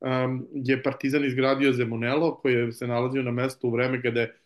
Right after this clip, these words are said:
Partizan osvajao u konkurentnim uslovima serije titula, kada je Partizan ušao u Ligu šampiona, e, petnaest godina pre gradskog rivala i kada je Partizan stigao u proleće opet skoro petnaest godina pre gradskog rivala.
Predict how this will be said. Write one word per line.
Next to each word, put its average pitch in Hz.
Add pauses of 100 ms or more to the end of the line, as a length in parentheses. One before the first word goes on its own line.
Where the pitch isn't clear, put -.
(160)
Partizan 131
osvajao 127 (180)
u 117
konkurentnim 131
uslovima 123
serije 123
titula, 139 (320)
kada 123
je 117
Partizan 131
ušao 127
u 113 (260)
Ligu 131
šampiona, 127 (140)
e, 110 (200)
petnaest 127
godina 127
pre 117 (340)
gradskog 123
rivala 120
i 160
kada 147
je 143
Partizan 147
stigao 147
u 139
proleće 143 (320)
opet 131
skoro 127
petnaest 127
godina 120
pre 113
gradskog 107
rivala. 98